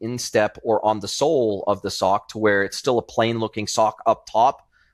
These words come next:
but it's kinda crazy underneath. You know, I, I think that you could still, you, you could still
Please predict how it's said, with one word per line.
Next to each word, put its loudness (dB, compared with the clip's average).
but 2
it's -4
kinda 0
crazy -2
underneath. -4
You 2
know, 0
I, 2
I 0
think -14
that -16
you -12
could -12
still, 2
you, -4
you -4
could -8
still 0